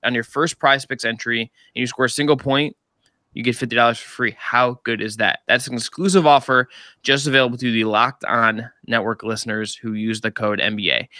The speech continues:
They have the best N B A defense prop game on the market. They offer more N B A props than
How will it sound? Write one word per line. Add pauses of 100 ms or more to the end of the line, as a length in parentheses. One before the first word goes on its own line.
(140)
They
have
the
best
N
B
A
defense
prop
game
on
the
market. (300)
They
offer
more
N
B
A
props
than